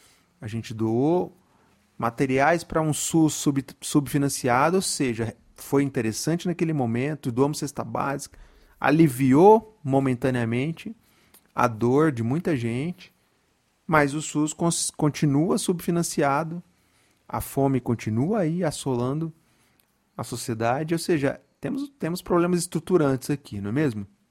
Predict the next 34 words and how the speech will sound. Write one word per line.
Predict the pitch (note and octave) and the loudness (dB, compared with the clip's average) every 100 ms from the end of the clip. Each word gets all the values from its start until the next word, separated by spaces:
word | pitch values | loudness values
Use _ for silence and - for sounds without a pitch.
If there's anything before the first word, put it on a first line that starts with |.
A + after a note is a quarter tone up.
| _ _ _ _ _ _ _ _ _ _ _ _ _ - | _ _ _ _ _ _ _ _ _ _ _ _ _ -6
Pois | E4+ F3+ | -4 0
é, | A#2+ G#2+ G#2 - | 0 0 -2 -8
a | B2 | -8
gente, | B2 C#3 C#3+ - E3+ E3 D#3+ C#3+ B2+ - - - _ _ - - - _ - | -6 -6 -8 -8 -4 -2 -2 -2 -4 -8 -20 -20 _ _ -16 -16 -18 _ -16
a | C#3 | -12
gente | C#3 D#3+ F3 | -8 -6 -6
às | D3 | -4
vezes | D3+ D#3 D#3+ D#3+ - - - - - _ _ _ _ _ | -4 -6 -8 -12 -12 -10 -8 -10 -12 _ _ _ _ _
faz | - F#3+ G3+ | 0 0 2
de | |
conta | F3+ E3+ F#3 F#3 | 0 0 0 -2
que | E3+ | 0
a | |
gente | F3+ F3 | 0 0
não | F3 | -2
quer | E3+ F#3+ | 0 0
ver, | C3+ G#2+ C#3 C#3+ | 0 0 0 0
né? | B2+ | -2
Que | - | -4
a | |
gente | A2+ B2 A#2+ | -6 -6 -8
muitas | C3 C3 C3+ | -10 -6 -6
vezes | A#2+ C3+ C3+ - _ _ _ _ _ - | -4 -6 -8 -16 _ _ _ _ _ -10
tá, | C4 - | -6 -2
o | - | -2
que | G3 | -2
a | |
gente | F#3 | -2
tá | - | -4
fazendo | G3 F#3 G3 | -2 0 0
tá | B3 | -2
enxugando | - F3+ F#3+ D3+ | -2 0 2 2
gelo, | A#2+ B2+ B2 A2+ | 0 0 -2 -4
né? | A#2+ C3+ | -6 -10